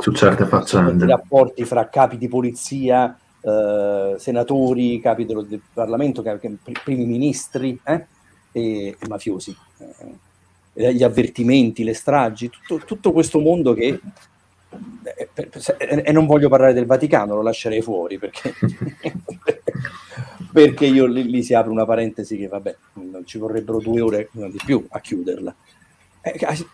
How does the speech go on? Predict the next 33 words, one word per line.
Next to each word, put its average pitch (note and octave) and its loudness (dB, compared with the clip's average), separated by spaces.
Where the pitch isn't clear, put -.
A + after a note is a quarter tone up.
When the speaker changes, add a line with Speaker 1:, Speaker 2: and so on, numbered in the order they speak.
Speaker 2:
nostro A3 4
paese A3 4
è - -6
questo, - -4
è, A2+ -6
è A#2 -6
un B2+ -4
paese G#2+ 0
rimesso F#3 4
in E3 4
piedi, B2 4
in, C3 -8
per C3 -10
grazia F#3 4
di D#3 2
Dio, C3+ 4
dopo C3 2
la C3 8
guerra, C3+ 4
e G#2+ -14
ricordiamoci G#2+ -4
che A2+ -4
noi A#2+ -2
la G2+ -2
guerra A#2 2
l'abbiamo G#2 -6
persa, - -8
perché - -20
l'abbiamo F3+ -8
persa, - -12
che - -18
eravamo F#2 -10
fascisti, - -10